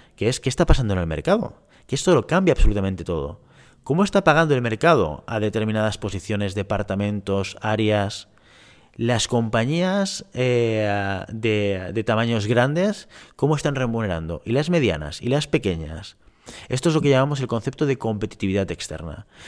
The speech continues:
que es otra de estas palancas de la política retributiva. Tenemos que decidir de qué manera queremos competir en el mercado. Y fijaos que digo,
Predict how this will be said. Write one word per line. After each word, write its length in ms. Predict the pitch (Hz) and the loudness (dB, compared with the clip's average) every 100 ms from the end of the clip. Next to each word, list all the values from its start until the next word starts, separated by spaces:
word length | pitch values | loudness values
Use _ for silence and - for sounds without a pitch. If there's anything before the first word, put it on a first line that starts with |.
| - | -12
que 100 | - | -4
es 140 | 101 - | -4 -2
otra 220 | 104 113 | -2 0
de 80 | 107 | 0
estas 240 | - 113 | 0 -4
palancas 320 | 120 107 120 117 | -2 -2 -2 -2
de 80 | |
la 60 | 107 | -2
política 320 | 95 92 95 | -2 -2 -4
retributiva. 640 | 92 85 76 73 71 82 - _ _ - _ - | -6 -6 -6 -6 -8 -10 -14 _ _ -20 _ -6
Tenemos 380 | 113 139 147 - | -2 0 0 2
que 80 | |
decidir 640 | 143 135 139 180 233 269 - _ _ _ _ _ - | 2 4 4 4 4 2 -10 _ _ _ _ _ -8
de 220 | 120 123 | -2 0
qué 80 | 156 | 2
manera 300 | 160 160 165 | 2 2 2
queremos 420 | 139 131 156 151 | 0 0 -2 -4
competir 380 | 139 120 117 131 | -4 -4 -4 -2
en 60 | 131 | -2
el 60 | |
mercado. 320 | 107 98 101 | -4 -2 -2
Y 60 | 104 | -2
fijaos 340 | 120 156 208 | 2 4 4
que 100 | - | 4
digo, 320 | 147 165 226 | 2 4 2